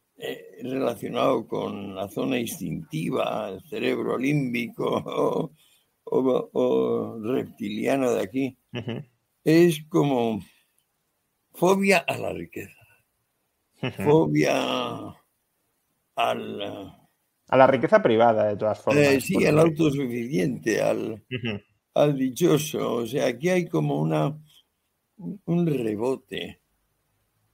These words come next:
Speaker 1: de, de los que no han conseguido llegar a la madurez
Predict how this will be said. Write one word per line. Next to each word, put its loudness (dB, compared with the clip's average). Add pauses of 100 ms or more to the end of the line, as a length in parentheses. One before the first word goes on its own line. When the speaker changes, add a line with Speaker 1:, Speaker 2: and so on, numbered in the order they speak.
(100)
Speaker 1:
de, -4
de -2
los 0
que -4
no 0
han 0
conseguido -2
llegar 0
a 0
la -4
madurez -4